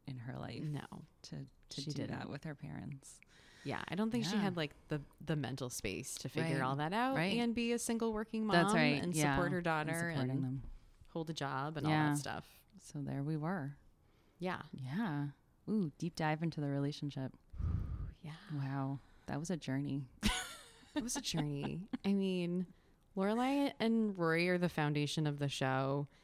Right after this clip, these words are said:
Speaker 2: And we just, we see how this conflict between being best friends and being mother and daughter keeps popping up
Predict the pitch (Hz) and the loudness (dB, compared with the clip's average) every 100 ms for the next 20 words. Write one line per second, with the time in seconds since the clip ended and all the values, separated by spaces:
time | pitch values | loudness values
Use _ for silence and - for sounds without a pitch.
0 | - _ - 160 151 170 165 180 - - | -20 _ 0 2 4 4 2 2 0 -4
1 | - 185 180 - - 185 190 185 156 151 | 0 4 4 2 2 2 4 2 2 4
2 | 156 143 147 - - - _ _ _ - | 4 4 2 -2 -6 -14 _ _ _ -16
3 | - 170 170 180 170 - 165 - 156 147 | 2 4 6 4 4 0 0 2 2 4
4 | 147 147 151 139 135 131 143 - 180 175 | 2 0 2 2 2 0 -2 2 2 4
5 | - 156 143 147 151 - 143 143 143 139 | 2 4 4 2 0 0 -2 2 2 2
6 | 143 131 135 135 135 120 120 120 123 - | 0 0 2 2 2 2 2 2 0 -2
7 | 175 - - - - - - - | -6 -4 -2 -2 -2 -2 -2 -2